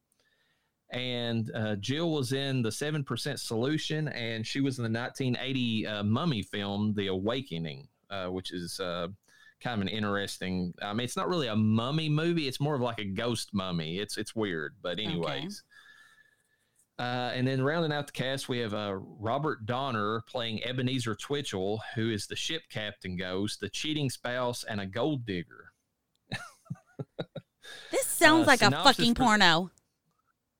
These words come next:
Speaker 1: Uh, it is. I'll, I'll explain the synopsis here and you can kinda get the gist of it.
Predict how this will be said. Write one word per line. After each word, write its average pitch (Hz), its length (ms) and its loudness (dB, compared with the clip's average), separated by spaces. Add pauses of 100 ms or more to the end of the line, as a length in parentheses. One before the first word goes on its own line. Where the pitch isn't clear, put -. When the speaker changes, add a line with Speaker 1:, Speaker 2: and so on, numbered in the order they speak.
(140)
Speaker 1:
Uh, 143 260 -2
it 156 140 0
is. 120 320 0
I'll, 127 220 2
I'll 135 220 0
explain 135 400 -2
the 117 80 2
synopsis 120 540 -2
here 110 180 2
and 101 100 -2
you 101 100 -4
can 113 120 -4
kinda 101 120 -4
get 101 160 -4
the 101 80 -6
gist 104 360 -2
of 87 180 -4
it. 87 140 -4